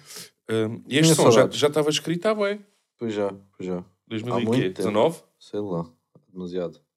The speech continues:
Speaker 1: Yeah.
Speaker 2: Mas sabes, estou com vontade de mais agora.
Speaker 1: Mais, yeah.
Speaker 2: Porque agora estou, pronto, já lançámos, está, está feito,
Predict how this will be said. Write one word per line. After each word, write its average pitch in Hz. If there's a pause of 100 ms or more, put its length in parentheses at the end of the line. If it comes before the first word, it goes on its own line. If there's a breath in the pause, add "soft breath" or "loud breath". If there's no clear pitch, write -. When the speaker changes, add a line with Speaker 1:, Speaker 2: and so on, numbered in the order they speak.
(120)
Speaker 1:
Yeah. 95
Speaker 2:
Mas 110
sabes, 135
estou -
com 139
vontade 127
de -
mais 117
agora. 104
Speaker 1:
Mais, 123
yeah. 110 (120)
Speaker 2:
Porque -
agora 107
estou, 113
pronto, 156
já 113
lançámos, 110
está, 87
está 92
feito, 82